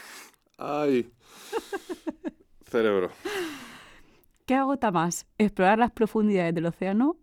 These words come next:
Speaker 2: o de la mente?
Speaker 1: Buah, de la mente.
Speaker 2: <laughs> ¿Y de qué te fías más, de los datos o de la intuición?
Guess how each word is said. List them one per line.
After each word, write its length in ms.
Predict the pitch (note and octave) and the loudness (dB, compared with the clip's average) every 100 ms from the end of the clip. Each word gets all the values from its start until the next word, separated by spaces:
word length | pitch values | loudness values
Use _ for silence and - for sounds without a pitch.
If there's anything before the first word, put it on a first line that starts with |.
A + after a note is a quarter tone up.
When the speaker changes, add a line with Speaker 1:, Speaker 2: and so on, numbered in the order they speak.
| _ | _
Speaker 2:
o 100 | G#3 | -2
de 60 | F#3+ | 0
la 100 | F#3 | 0
mente? 380 | E3+ D#3 C#3 - _ | 0 -2 -6 -10 _
Speaker 1:
Buah, 300 | - A2 G#2+ - | -4 2 2 2
de 120 | G2+ | 0
la 80 | F#2+ | 2
mente. 340 | G2+ G2 G#2 B3 - B3+ - B3+ - - | 0 0 -2 -4 -4 -4 -6 -16 -16 -20
Speaker 2:
<laughs> 760 | - _ _ _ - - F4+ - | -20 _ _ _ -18 -12 -10 -2
¿Y 80 | |
de 120 | G3 G3 | -2 -2
qué 100 | G3+ | -2
te 100 | A3 | -2
fías 220 | G#3+ G3 | 0 2
más, 140 | A3+ | 2
de 80 | F#3 | 0
los 160 | E3+ F3 | -2 -2
datos 260 | F3+ A#3+ | -4 -4
o 40 | A3+ | -4
de 80 | |
la 60 | F3 | -4
intuición? 460 | E3+ D#3 D#3 D#3+ | -4 -6 -6 -8